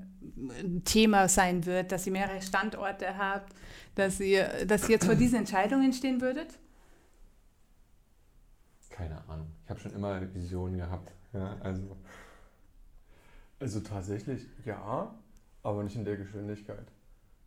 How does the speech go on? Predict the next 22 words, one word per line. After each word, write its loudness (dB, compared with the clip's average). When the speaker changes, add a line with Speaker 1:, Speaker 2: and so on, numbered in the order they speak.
Speaker 3:
Also -8
vor 0
drei -2
Jahren -4
hätte -8
ich -14
gedacht, -6
das -12
dauert -6
locker -4
noch -6
zehn -4
Jahre, -4
bis -10
wir -8
da -8
sind, -10
wo -10
wir -8
heute -6
quasi -10
stehen. -10